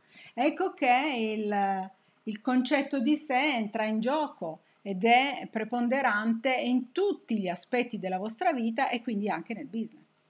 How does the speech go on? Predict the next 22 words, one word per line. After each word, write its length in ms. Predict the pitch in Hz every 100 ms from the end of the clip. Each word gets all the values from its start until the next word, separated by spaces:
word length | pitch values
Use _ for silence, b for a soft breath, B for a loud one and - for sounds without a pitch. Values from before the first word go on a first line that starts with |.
| b b b b -
Cosicché 640 | 240 262 294 269 254 302
un 320 | 240 220 220
nuovo 360 | 240 294 247 226
concetto 640 | 220 214 214 269 247 202
di 120 | 190
voi 160 | 240 359
stessi 540 | - 240 254 302 226
può 140 | 226
portarvi 880 | 208 240 269 196 190 240 240 262 262 -
sicuramente 960 | - 226 233 226 262 339 254 220 196
a 120 | 180
sprigionare 880 | 185 - 202 208 247 262 226 240 254
idee 640 | 208 220 233 226 220 233 247
e 60 |
pensieri 580 | 226 220 226 269 254 196
differenti 720 | 190 - 302 285 220 208 226
che 120 | 247 185
daranno 320 | 202 208 240
origine 420 | 247 196 226 226
a 120 | 202
risultati 760 | 196 196 208 196 277 262 208 185
differenti. 720 | 175 - 190 190 165 165 -